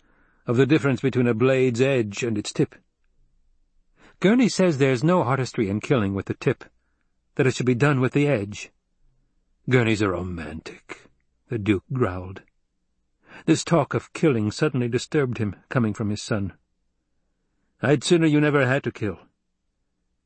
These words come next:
But if the need arises, you do it however you can, tip or edge."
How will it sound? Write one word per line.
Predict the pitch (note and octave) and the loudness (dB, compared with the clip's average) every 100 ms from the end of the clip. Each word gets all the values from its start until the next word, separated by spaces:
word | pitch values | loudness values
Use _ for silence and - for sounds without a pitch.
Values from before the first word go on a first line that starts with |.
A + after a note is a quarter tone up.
| _ | _
But | B2 | 0
if | A2+ | 0
the | - | 0
need | E3+ E3+ | -2 0
arises, | D3+ C#3 A#2+ G2+ F2+ | 2 0 -2 -4 -4
you | G2+ | -4
do | G2+ C#3+ C#3+ | -2 -2 -4
it | - - | -10 -14
however | - A#2+ G#2+ B2+ | -2 0 0 -2
you | C3 | -4
can, | - G2 E2 - | -6 -8 -10 -6
tip | - D#3+ - _ | -4 -4 -8 _
or | - C3 C#3 | -2 0 -2
edge." | C3+ G#2 E2+ - | -4 -6 -8 -16